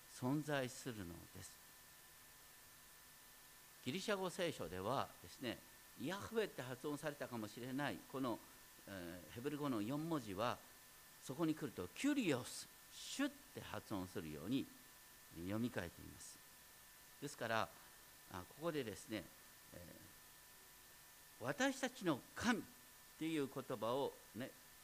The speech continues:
新明記六章四節に、私たちの神の部分を、父なる唯一の神と読み替えていった。から、あ、主、またはヤハウェの部分ですね。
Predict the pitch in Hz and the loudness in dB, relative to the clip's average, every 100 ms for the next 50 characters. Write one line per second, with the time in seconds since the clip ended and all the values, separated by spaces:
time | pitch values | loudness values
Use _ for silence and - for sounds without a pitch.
0 | - - - - - 151 147 131 117 123 | -18 -16 -16 -16 -6 2 2 2 0 -2
1 | - 113 110 113 - 101 123 214 214 160 | 0 2 2 0 -4 -6 0 2 2 -2
2 | - 110 - 202 160 117 120 151 156 110 | -4 -6 2 4 4 2 -2 0 4 4
3 | 90 - - - - - - - - - | 2 -2 -16 -16 -16 -16 -6 -2 0 4
4 | 269 226 175 220 277 269 233 - 214 175 | 6 6 6 4 4 4 2 2 6 6
5 | 160 - 240 196 - 90 - - 101 101 | 4 6 6 6 4 0 -2 -6 0 0
6 | - 98 - - - - - - - - | 0 -2 -2 -12 -14 -16 -16 -18 -18 -16
7 | - - - - - - - - 202 196 | -16 -16 -16 -16 -16 -16 -16 -2 2 4
8 | 131 - - - 107 101 98 90 87 85 | 2 -4 -16 -8 -2 -2 -2 -4 -6 -12
9 | - - - - - - - - - - | -14 -16 -16 -16 -16 -16 -18 -18 -18 -18
10 | - - - - - - - - - - | -18 -16 -16 -16 -18 -18 -18 -18 -16 -8
11 | - - 247 - - 123 135 139 113 95 | -2 4 4 4 -2 0 2 6 6 6
12 | 185 175 117 78 - - - - - - | 4 6 2 0 -6 -16 -16 -16 -16 0
13 | 139 175 - 113 139 160 113 - - - | 8 8 6 0 0 4 4 2 -8 -14
14 | - 135 | -2 -2